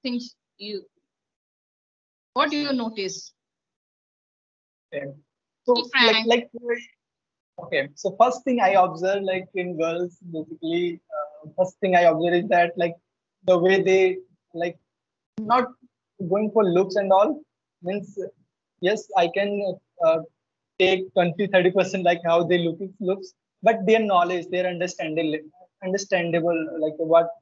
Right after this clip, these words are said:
Speaker 2: how they talk and how they, you know, what kind of knowledge they have, like,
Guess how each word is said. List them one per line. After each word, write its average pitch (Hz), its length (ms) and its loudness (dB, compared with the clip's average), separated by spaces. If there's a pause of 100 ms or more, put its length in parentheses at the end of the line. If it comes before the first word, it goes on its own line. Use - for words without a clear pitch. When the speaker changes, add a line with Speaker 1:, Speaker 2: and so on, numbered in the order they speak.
(180)
Speaker 2:
how 175 160 2
they 170 240 0
talk 151 340 4
and 156 120 -8
how 156 160 -2
they, 156 160 -2
you 151 240 -8
know, 160 240 -8
what 156 200 2
kind 160 140 -4
of 156 100 -4
knowledge 147 300 -4 (260)
they 151 180 0
have, 143 100 -4 (240)
like, 151 100 -10